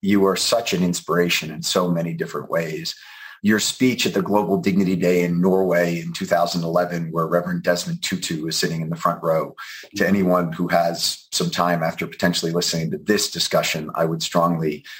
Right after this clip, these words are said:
suggest you go listen to that speech because it is truly,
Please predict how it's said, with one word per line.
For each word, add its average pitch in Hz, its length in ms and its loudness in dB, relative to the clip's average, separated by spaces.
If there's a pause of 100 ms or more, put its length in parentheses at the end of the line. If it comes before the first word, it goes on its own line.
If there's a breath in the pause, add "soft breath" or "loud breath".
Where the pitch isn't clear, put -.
(140 loud breath)
suggest 90 440 0
you 82 120 -6
go 85 100 2
listen 80 300 -2
to 80 80 -6
that 73 180 2
speech - 380 -4
because 78 320 -6
it 73 80 -4
is 71 160 -4
truly, 76 500 -4